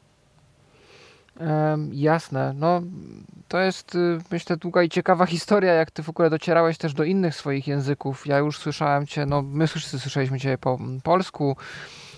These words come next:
ja już po czesku, po serbsko-chorwacku też już słyszałem kiedyś, jak mówisz, y, już, e,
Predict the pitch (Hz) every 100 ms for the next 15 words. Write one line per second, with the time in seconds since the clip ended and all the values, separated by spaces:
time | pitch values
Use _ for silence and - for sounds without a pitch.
0 | - - 139 147 156 147 - 143 175 160
1 | - 156 147 151 143 143 139 139 135 147
2 | 143 175 180 - - - 170 160 165 147
3 | 170 - 156 - 156 175 180 - - 190
4 | 180 185 180 185 - 175 165 156 147 -
5 | 143 139 139 143 - - - - - -
6 | - - 135 135 135 139